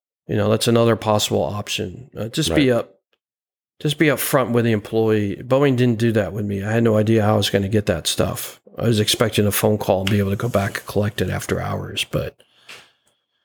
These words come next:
Speaker 1: they put it in a box and sent it to me without notice. So all of a sudden one day I had this box on my front door and I'm like, "What is this?" And opened it up. It was everything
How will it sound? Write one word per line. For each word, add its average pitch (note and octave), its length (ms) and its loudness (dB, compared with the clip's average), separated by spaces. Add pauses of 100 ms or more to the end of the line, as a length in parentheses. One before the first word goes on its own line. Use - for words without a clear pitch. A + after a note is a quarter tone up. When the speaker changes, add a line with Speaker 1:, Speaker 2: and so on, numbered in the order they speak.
(220)
Speaker 1:
they A#2+ 100 -2
put C#3+ 180 2
it C3 40 4
in B2 100 4
a A2 60 2
box A2 340 2
and A2 100 2
sent A#2 220 2
it G#2+ 80 -2
to A2+ 100 0
me G2+ 120 4
without G2 280 2
notice. G#2 440 2
So F#2+ 220 0
all F#2+ 160 -2
of F#2+ 40 -4
a - 40 -6
sudden G#2 260 2
one G2+ 160 2
day G2+ 160 2
I G#2 40 0
had G#2 100 0
this G2 120 -2
box G2 440 0
on F#2+ 100 0
my F#2 100 -4
front G2 340 -2
door A2 280 2
and F#2 80 -4
I'm - 60 -4
like, G2+ 180 -4
"What G#2+ 160 2
is G#2 180 -2
this?" G#2+ 320 0
And - 80 -6
opened G#2 300 -6
it - 20 -6
up. - 220 -6
It - 40 -10
was G#2 160 -8
everything G#2 400 -6